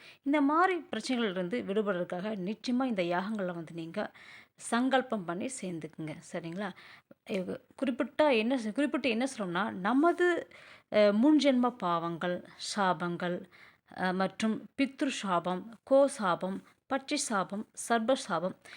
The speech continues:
இந்த மாதிரி சகல விதமான சாபங்களிலிருந்து நாம விடுபடலாம். அதே மாதிரி நிறைய பேத்துக்கு பார்த்தா, எடுக்கக்கூடிய காரியங்கள் அனைத்தும் வந்து தடைகள்.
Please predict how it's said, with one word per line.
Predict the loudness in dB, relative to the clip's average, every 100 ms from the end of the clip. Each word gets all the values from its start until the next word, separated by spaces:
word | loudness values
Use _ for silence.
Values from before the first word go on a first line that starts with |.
| -6
இந்த | 2 4
மாதிரி | 6 4
சகல | 0 4 4 6 6
விதமான | 6 4 4 4 4 2 0 0
சாபங்களிலிருந்து | 4 4 4 2 -2 -4 -8
நாம | -6 -6 -6
விடுபடலாம். | -4 -4 -4 -4 -4 -4 -8 -20 -20 -20 -12
அதே | 0 2 2
மாதிரி | 2 2
நிறைய | 4 4 4
பேத்துக்கு | 0 0 -2
பார்த்தா, | 0 0
எடுக்கக்கூடிய | 2 0 0 -2 -2 -2 -2 -4
காரியங்கள் | 0 2 4 4 2 0
அனைத்தும் | -2 -2 -2
வந்து | -2 -2 -4
தடைகள். | -4 -4 -4 -6